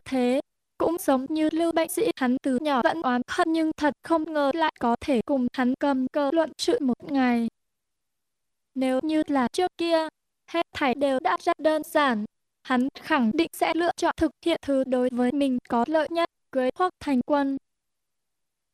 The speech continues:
Hoắc Thành Quân không giống với Hoắc Liên Nhi, nàng biết rõ ràng mình muốn gì, cũng có năng lực vì mình thực hiện. Tính cách của Hoắc Thành Quân mới thích hợp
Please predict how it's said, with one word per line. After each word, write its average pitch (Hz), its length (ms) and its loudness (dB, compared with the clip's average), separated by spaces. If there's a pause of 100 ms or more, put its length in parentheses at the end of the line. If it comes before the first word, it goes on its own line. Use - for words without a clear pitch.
(120)
Hoắc 370 280 0
Thành 269 220 0
Quân 294 280 0
không 320 220 0
giống 269 280 0
với 247 280 0
Hoắc 370 260 -2
Liên 311 300 2
Nhi, 349 300 0 (340)
nàng 285 260 0
biết 359 200 0
rõ 339 320 0
ràng 285 320 0
mình 277 300 0
muốn 269 260 0
gì, 269 340 0 (380)
cũng 330 180 0 (120)
có 233 160 2
năng 320 280 0
lực 320 220 0
vì 277 160 2
mình 277 320 0
thực 311 160 0 (100)
hiện. 311 220 0 (320)
Tính 262 260 0
cách 339 240 0
của 247 220 0
Hoắc 370 240 0
Thành 262 220 0
Quân 294 260 0
mới 254 240 0
thích 381 200 0 (100)
hợp 285 200 0